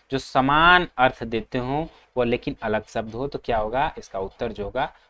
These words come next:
मनुष्य। क्या होगा? मनुष्य, जैसा कि हम देख सकते हैं। ठीक है, अतिथि को और क्या कहते हैं? अतिथि,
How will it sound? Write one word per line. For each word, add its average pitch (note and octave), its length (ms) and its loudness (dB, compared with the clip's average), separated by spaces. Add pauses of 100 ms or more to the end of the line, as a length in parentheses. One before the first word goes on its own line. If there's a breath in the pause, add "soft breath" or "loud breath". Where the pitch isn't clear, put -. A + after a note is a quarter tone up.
(140)
मनुष्य। A2 460 -6
क्या A2 160 -8
होगा? B2 280 -6 (380)
मनुष्य, A2+ 320 -10
जैसा F#2+ 300 -14
कि - 160 -14
हम D3 180 -10
देख F2+ 200 -12
सकते - 340 -20
हैं। - 80 -20 (120)
ठीक G#3 160 -2
है, A2 60 -8 (380 loud breath)
अतिथि F#3 520 6
को A3 280 10
और F3+ 340 10
क्या D3+ 300 6
कहते A2+ 360 -2
हैं? G2 140 -8 (140)
अतिथि, C#3+ 580 0